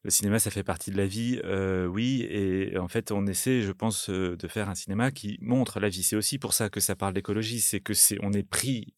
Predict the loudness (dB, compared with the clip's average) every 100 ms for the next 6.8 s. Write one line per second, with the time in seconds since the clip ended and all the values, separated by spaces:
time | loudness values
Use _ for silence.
0 | -12 -8 -6 -6 -6 -6 -6 -6 -4 -2
1 | 2 4 2 2 0 0 0 0 -2 -2
2 | -2 -2 0 4 2 2 2 4 4 2
3 | 0 2 4 4 4 2 0 0 0 -2
4 | _ -20 -20 _ _ -20 _ -2 2 4
5 | 4 2 2 4 4 2 0 -8 -20 0
6 | 4 4 2 -2 0 -2 -6 -10